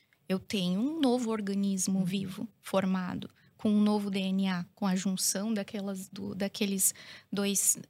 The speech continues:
Speaker 1: né, daquelas informações genéticas, nós temos ali, então, um, um novo ser humano que começa ali, então, o seu desenvolvimento.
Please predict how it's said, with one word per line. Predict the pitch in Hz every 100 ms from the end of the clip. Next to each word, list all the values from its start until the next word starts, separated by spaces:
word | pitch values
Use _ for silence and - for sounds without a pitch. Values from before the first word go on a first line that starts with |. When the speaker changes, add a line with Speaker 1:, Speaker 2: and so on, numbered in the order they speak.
| -
Speaker 1:
né, | 185 202 269
daquelas | 202 190 196 190
informações | 202 202 202 202 - 208 202
genéticas, | 226 208 - - 196
nós | 208
temos | - 208 208 196
ali, | 190 196
então, | 220 202 202 269 - - - - -
um, | 220 - 214
um |
novo | 220 214 214
ser | - 208
humano | 202 196 208
que | -
começa | 214 208 208 220 -
ali, | 202 196
então, | 208 - 190
o | 196
seu | 196
desenvolvimento. | 190 196 208 196 196 202 196 196 185